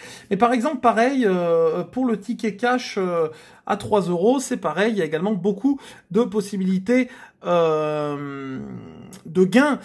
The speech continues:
Euh, et pareil, regardez si je vous montre... Euh,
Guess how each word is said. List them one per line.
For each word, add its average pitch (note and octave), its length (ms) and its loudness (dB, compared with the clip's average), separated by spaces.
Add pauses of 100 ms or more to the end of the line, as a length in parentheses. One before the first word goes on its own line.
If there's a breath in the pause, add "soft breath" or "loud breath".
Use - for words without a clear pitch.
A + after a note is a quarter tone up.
(360 loud breath)
Euh, F3 580 -2 (100)
et A#3 100 0
pareil, A#3 480 0
regardez G#3 420 -2
si A#3 180 -6
je F3+ 60 -4
vous F#3 160 -2
montre... A3+ 580 -2
Euh, F3+ 600 2